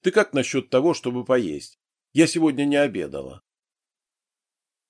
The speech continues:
Через час они уже были в общественной столовой в центре Ворска.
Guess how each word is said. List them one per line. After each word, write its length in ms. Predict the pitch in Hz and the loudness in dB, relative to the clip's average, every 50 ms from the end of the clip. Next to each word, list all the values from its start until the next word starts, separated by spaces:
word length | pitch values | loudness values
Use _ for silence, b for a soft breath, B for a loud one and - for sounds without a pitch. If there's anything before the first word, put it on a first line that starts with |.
| _ _ | _ _
Через 260 | - 143 139 156 156 | -6 0 2 2 0
час 300 | - - 233 220 - 185 | 2 0 0 0 0 0
они 180 | 156 156 165 | 0 2 2
уже 220 | 165 156 123 120 120 | 2 2 2 2 0
были 280 | 110 143 170 185 165 | 2 2 2 2 2
в 80 | 151 127 | 2 2
общественной 640 | 123 104 - - 147 156 - - - 123 120 120 104 | 0 0 -2 -4 -4 -4 -4 -4 -6 -6 -4 -6 -8
столовой 520 | - - 110 110 139 165 165 156 151 131 | -6 -4 -4 -2 0 0 0 0 -2 -4
в 60 | - | -6
центре 440 | - - 123 131 135 120 101 117 117 | -6 -4 -4 -4 -4 -2 -2 -2 -2
Ворска. 600 | 104 87 80 76 71 67 - - - 71 67 65 | -2 -2 -6 -6 -8 -10 -14 -18 -16 -16 -16 -16